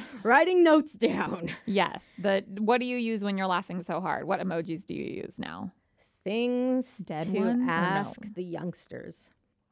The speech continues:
Speaker 1: Yeah, 'cause there's so many. Wha-, and what do they use now, like, the laughing emojis for?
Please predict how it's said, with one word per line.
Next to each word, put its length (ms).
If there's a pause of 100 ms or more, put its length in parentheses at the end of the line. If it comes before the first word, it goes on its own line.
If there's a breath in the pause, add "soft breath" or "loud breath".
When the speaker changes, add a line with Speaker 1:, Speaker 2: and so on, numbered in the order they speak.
(360)
Speaker 1:
Yeah, 100
'cause 100
there's 180
so 120
many. 180
Wha-, 220
and 160
what 120
do 100
they 100
use 400
now, 260
like, 200
the 80
laughing 400
emojis 460
for? 440